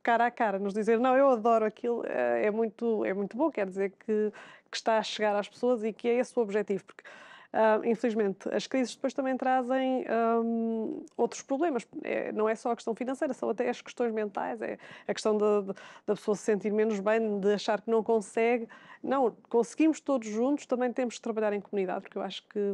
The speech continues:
nestas fases é necessário também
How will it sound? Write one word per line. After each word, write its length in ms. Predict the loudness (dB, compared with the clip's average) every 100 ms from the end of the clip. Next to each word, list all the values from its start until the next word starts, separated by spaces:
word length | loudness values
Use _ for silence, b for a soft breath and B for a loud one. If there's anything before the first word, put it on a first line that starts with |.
| -4 -6
nestas 320 | -8 -8 -10
fases 560 | -6 -2 0 -2 -8 b b b b
é 120 | -4
necessário 600 | -4 -4 -6 -2 0 0
também 560 | -2 -4 -2 -2 -2 -4